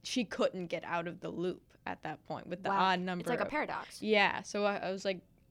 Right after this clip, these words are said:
Speaker 1: "Just count by ones." <laughs> But,
Speaker 2: <laughs>
Speaker 1: I mean, do what you gotta do.
Speaker 2: Pop off.
Speaker 1: Um, and then a way to destroy her, there,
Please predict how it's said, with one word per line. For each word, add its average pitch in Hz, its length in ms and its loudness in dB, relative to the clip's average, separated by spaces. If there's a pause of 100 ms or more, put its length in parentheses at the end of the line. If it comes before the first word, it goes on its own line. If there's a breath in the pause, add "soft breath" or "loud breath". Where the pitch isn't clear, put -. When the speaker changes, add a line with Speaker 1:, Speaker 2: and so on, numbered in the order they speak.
(120)
Speaker 1:
"Just 190 180 -8
count 202 220 -4
by 170 100 0
ones." 185 500 -2
<laughs> 233 80 0
But, 349 240 12 (480)
Speaker 2:
<laughs> 262 300 2 (280 loud breath)
Speaker 1:
I 220 80 2
mean, 214 200 4
do 196 120 4
what 208 100 4
you 220 80 0
gotta 226 240 6
do. 196 380 -2 (260 loud breath)
Speaker 2:
Pop 208 220 -8
off. 196 120 -4
Speaker 1:
Um, 180 400 0 (120)
and 214 200 2
then 196 360 2
a 196 80 0
way 202 180 2
to 202 80 0
destroy 233 760 -2
her, 311 300 -2
there, 214 280 -2